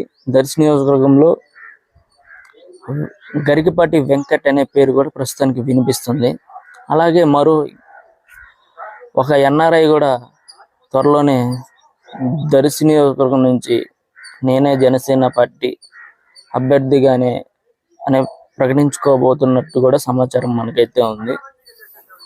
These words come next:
మరోవైపు ఈ మధ్య కాలంలో అయితే వార్తల్లో మనకు వినిపించిన మరొక పేరు వైఎస్ఆర్సీపీ ఇప్పుడున్న ప్రజెంట్ ఎమ్మెల్యే మద్దిశెట్టి స్-, వేణుగోపాలరావు గారు కూడా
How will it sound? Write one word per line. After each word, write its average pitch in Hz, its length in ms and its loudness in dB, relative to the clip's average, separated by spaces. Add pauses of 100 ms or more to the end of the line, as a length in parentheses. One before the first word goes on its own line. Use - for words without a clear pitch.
మరోవైపు 170 560 2
ఈ 151 180 2
మధ్య 160 260 -2
కాలంలో 156 340 2
అయితే 147 240 2
వార్తల్లో 139 580 2
మనకు 131 380 -2 (460)
వినిపించిన 139 500 2
మరొక 127 400 2
పేరు 131 340 2 (680)
వైఎస్ఆర్సీపీ 135 920 0 (1200)
ఇప్పుడున్న 135 480 2
ప్రజెంట్ 131 440 0
ఎమ్మెల్యే 127 420 0
మద్దిశెట్టి 123 680 -6
స్-, - 300 -10 (760)
వేణుగోపాలరావు 135 720 2
గారు 127 180 2
కూడా 127 260 0